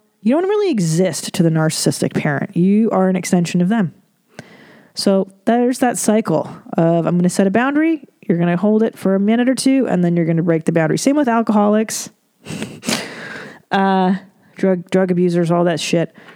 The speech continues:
They're gonna break it, and you're gonna be in a constant cycle of affirming boundaries, boundaries being broken, and then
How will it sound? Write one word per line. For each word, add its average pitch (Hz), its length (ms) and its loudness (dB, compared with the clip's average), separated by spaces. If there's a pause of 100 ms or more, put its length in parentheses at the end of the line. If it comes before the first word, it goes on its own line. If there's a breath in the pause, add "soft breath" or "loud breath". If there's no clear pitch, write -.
(220 loud breath)
They're 202 120 2
gonna 254 180 2
break 214 300 0
it, 208 120 0
and 180 100 0
you're 180 100 2
gonna 185 160 2
be 190 160 2
in 180 80 2
a 175 40 0
constant 240 640 -2
cycle 202 640 0
of 170 460 0 (160)
affirming 175 800 0
boundaries, 170 800 0 (120)
boundaries 165 340 0
being 160 220 0
broken, 156 500 0
and 156 160 -2
then 151 280 -2